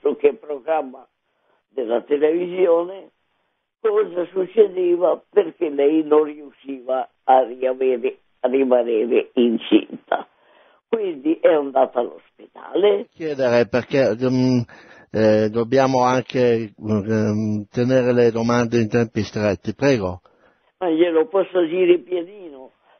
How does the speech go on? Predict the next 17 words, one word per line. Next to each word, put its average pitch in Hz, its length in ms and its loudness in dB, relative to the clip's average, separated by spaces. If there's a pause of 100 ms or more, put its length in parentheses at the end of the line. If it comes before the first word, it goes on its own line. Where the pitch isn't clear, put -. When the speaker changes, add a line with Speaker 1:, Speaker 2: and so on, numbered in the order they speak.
Speaker 1:
perché 160 680 -2
il, 156 260 -2
ehm, 110 920 -2 (360)
questo 180 420 0
lavoro 147 580 2
bellissimo, 160 1500 0 (260)
perché 165 320 2
io 151 400 2
sono 160 340 -6
mamma, 135 540 2 (520)
non, 208 760 0 (920)
non 147 280 0
l'hanno 135 360 0
fatto - 400 -2
più. 240 300 -4 (1080)
E 190 120 2
la 180 220 0